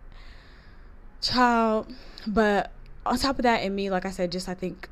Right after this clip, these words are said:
coming into, uh, womanhood, I am feeling that longing for a romantic partnership a little more than usual or than ever before. So I just been kinda, like, filling my cup and distracting myself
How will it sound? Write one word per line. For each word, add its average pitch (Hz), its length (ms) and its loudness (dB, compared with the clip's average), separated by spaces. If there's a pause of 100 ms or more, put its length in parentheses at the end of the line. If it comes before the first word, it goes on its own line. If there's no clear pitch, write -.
coming 185 400 -2
into, 175 600 -2
uh, 170 220 -2
womanhood, 180 840 0 (760)
I 190 120 4
am 202 580 0 (520)
feeling 185 680 0
that 170 520 -2
longing 175 600 -2
for 185 280 -2
a 185 40 2
romantic 185 600 -2
partnership 190 640 -2
a - 80 -6
little 277 840 4
more 185 580 4
than 160 220 -4
usual 170 480 -2
or 165 240 0
than 151 160 -6
ever 170 240 -4
before. 165 560 -2 (260)
So - 120 0
I 226 60 4
just 262 140 -4
been 247 140 0
kinda, 196 220 -2
like, 165 160 -4
filling 175 240 0
my 165 100 -2
cup 160 300 -6
and - 120 -10
distracting 170 460 -6
myself 160 480 -6